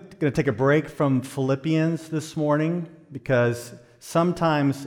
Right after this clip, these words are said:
a passage or chapter of the Bible kinda just rocks me and takes a hold of me, and I wanna put everything else on hold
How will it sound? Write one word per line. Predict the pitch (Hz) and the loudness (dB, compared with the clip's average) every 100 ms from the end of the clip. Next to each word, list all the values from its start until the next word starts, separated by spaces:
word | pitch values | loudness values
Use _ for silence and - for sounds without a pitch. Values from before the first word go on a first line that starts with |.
| - | -8
a | 143 127 123 | -4 -2 -4
passage | - - 151 147 - 151 147 135 - - | -8 -4 0 0 0 -2 -2 -4 -12 -8
or | 117 | -8
chapter | - 147 135 135 131 | -2 0 0 0 -4
of | 117 | -4
the | |
Bible | 113 120 127 120 | 0 2 2 -2
kinda | 131 123 113 | -2 -2 -2
just | 113 117 | -6 -4
rocks | 113 120 127 - | 0 0 0 -2
me | 143 135 | 0 2
and | 123 110 - - - | 0 -2 -6 -20 -6
takes | - 135 131 | 0 0 0
a | |
hold | 120 139 135 | 0 2 2
of | 135 | 2
me, | 135 127 | 2 0
and | 110 | 0
I | |
wanna | 117 113 | 0 0
put | 127 | 0
everything | 127 131 131 | 0 0 0
else | 127 123 123 | 0 -2 -4
on | 110 | -4
hold | 113 131 131 139 147 | -2 0 2 0 -2